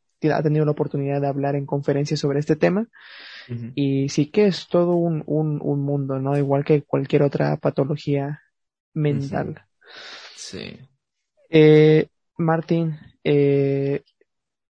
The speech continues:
Speaker 1: ¿algo más que quieras agregar antes de que, de que terminemos? Sinceramente, si yo tuviera algo que decirte, primeramente, darte las gracias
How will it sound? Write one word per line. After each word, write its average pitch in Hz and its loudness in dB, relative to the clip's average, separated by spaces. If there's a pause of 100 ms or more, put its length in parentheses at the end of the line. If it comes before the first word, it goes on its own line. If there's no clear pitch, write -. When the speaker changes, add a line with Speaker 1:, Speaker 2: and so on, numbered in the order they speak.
(480)
Speaker 1:
¿algo 165 4
más 160 0
que 160 -2
quieras 156 -2
agregar 143 -2
antes 147 -4
de 143 -2
que, - -4
de 147 0
que 151 -2
terminemos? 139 -2
Sinceramente, 180 4
si 151 -4
yo 165 4
tuviera 185 2
algo 180 0
que 165 0
decirte, 156 -2 (300)
primeramente, 180 2
darte 175 2
las 147 -4
gracias - -8